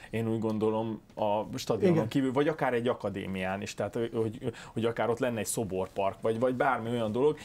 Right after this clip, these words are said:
Speaker 1: És azt gondolom, hogy ez a tradíció, ö, ez, ez valahol nagyon nagy feladatunk lenne, akár nekünk is, akik
Speaker 2: Így
Speaker 1: most
Speaker 2: van.
Speaker 1: még élnek és
Speaker 2: Így
Speaker 1: dolgoznak
Speaker 2: van, a
Speaker 1: a
Speaker 2: tradíció
Speaker 1: futballba, vagy akár a
Speaker 2: áp-,
Speaker 1: klubnál.
Speaker 2: ápolása, tehát
Speaker 1: Így
Speaker 2: a,
Speaker 1: van.
Speaker 2: ez nagyon, nagyon jól mondod,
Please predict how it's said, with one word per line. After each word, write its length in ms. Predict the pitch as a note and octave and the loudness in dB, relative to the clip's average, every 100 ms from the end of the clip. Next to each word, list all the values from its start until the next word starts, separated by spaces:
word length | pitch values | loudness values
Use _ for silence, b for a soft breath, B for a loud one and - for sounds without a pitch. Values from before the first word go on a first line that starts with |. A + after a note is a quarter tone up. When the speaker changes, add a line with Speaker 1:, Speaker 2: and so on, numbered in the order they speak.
| B | B
Speaker 1:
És 100 | A#2 | -2
azt 120 | E3 | 0
gondolom, 240 | F3 C3 B2 | 0 0 0
hogy 80 | B2+ | 0
ez 80 | |
a 80 | B2 | -2
tradíció, 1040 | - D3+ C#3+ B2+ A2+ - A#2 B2 B2 C#3 C#3+ B B B | 0 2 2 2 -2 -4 -2 0 2 0 -2 B B B
ö, 680 | G2+ A2 A2 A2 A2 A2 A2 D#2+ - - | 0 2 4 4 4 2 0 -4 -12 -4
ez, 220 | B2 A#2 | -2 -2
ez 140 | B2+ B2 | -4 2
valahol 680 | D3+ C3 A2 B2 B2 B2 - - - - - - - - | 4 4 2 0 0 -2 -8 -18 -20 -20 -20 -20 -20 -10
nagyon 400 | C#3 E3 E3+ A#2+ | -2 0 2 0
nagy 160 | G#2 | -4
feladatunk 580 | - F#2+ F#2 F#2 F#2 F2+ | -4 -4 -2 -4 -6 -8
lenne, 420 | F#2 F#2 F#2 F#2+ G2 | -6 -6 -4 -6 -6
akár 320 | A#2 A#2 G#2 | -4 -2 -2
nekünk 380 | A#2 - G#2 G#2 | -2 -6 -10 -8
is, 140 | - | -6
akik 200 | A2 - | -6 0
Speaker 2:
Így 60 | E3+ | 0
Speaker 1:
most 160 | D#3+ B2+ | 2 -2
Speaker 2:
van. 100 | A#2 | -2
Speaker 1:
még 80 | |
élnek 300 | B2 A2 G2 | -2 -2 -4
és 60 | G#2+ | -4
Speaker 2:
Így 60 | G2+ | -2
Speaker 1:
dolgoznak 360 | A#2+ A2+ F3+ | 0 2 4
Speaker 2:
van, 140 | F3 D#3+ | 4 2
a 20 | |
Speaker 1:
a 20 | |
Speaker 2:
tradíció 560 | F#3 F#3+ F#3+ - F3 G3 | 4 4 2 2 0 2
Speaker 1:
futballba, 640 | D#3 B2 A2+ G#2 G2+ G#2 | 0 0 2 2 2 0
vagy 180 | G#2 G#2+ | 0 0
akár 180 | - | 2
a 20 | G3 | 4
Speaker 2:
áp-, 160 | F#3+ | 4
Speaker 1:
klubnál. 280 | - B2 F#3+ | 2 2 4
Speaker 2:
ápolása, 540 | G#3 C#3 D#3 C3 - B2+ | 4 4 2 2 -4 -2
tehát 280 | D3+ D3 | 2 4
Speaker 1:
Így 60 | D3 | 4
Speaker 2:
a, 140 | C3+ A2 | 4 2
Speaker 1:
van. 240 | G#2+ G#2+ | -4 -6
Speaker 2:
ez 160 | - D#3 | 0 2
nagyon, 280 | G3 F#3+ E3+ - | 4 4 0 0
nagyon 260 | E3+ F#3+ | 4 4
jól 140 | F3+ D#3 | 4 4
mondod, 280 | D3+ D#3+ | 2 0